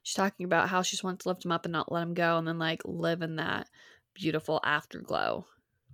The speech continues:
And it's like, "Tell me this love is worth the fight." Kind of, like, talking about how,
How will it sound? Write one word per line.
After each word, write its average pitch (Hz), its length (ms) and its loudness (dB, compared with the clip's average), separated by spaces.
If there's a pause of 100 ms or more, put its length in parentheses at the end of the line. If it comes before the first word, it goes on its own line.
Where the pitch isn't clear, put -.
(1200)
And 185 80 -4
it's - 60 -10
like, 170 100 -4
"Tell 175 140 0
me 165 80 2
this 165 160 -2
love 170 160 2
is 170 140 -4
worth 156 200 -2
the 175 80 -8
fight." - 340 0
Kind 185 160 0
of, 180 80 2
like, 175 320 4 (240)
talking 175 340 0
about 180 260 4
how, 170 500 0